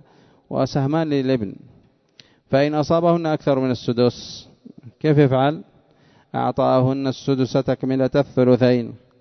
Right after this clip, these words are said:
ولم يزدهن على ذلك، وبه قال أبو ثور. طيب، إذن هذا هو درس اليوم. إذن درس اليوم خ-، حاصله، آه، يعني ميراث ماذا؟ بنات الابن مع البنات، وميراث ماذا؟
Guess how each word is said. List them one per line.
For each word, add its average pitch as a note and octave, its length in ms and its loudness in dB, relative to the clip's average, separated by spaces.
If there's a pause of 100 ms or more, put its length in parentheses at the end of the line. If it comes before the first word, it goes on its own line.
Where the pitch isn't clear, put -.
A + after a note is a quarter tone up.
(420)
ولم C#3+ 260 2
يزدهن B2+ 520 0
على A#2+ 240 -2
ذلك، G#2 480 -2
وبه A2+ 460 0
قال C#3 260 0
أبو A#2 380 -2
ثور. G#2 520 0 (2000)
طيب، G#2 360 -4 (240)
إذن G2+ 340 -6
هذا A#2 340 -2
هو G2+ 120 -2
درس F#2+ 260 -6
اليوم. G2 180 -8
إذن C3 240 -4
درس D#3 260 -2
اليوم B2 240 -2
خ-، - 120 -8
حاصله، A2 680 -4 (1800)
آه، B2 200 0
يعني A#2 260 -2
ميراث B2 580 0
ماذا؟ A#2 380 -2 (440)
بنات C3+ 360 0
الابن D3 240 0
مع A2+ 160 -4
البنات، G2+ 420 -6 (180)
وميراث C3 520 0
ماذا؟ A#2+ 320 0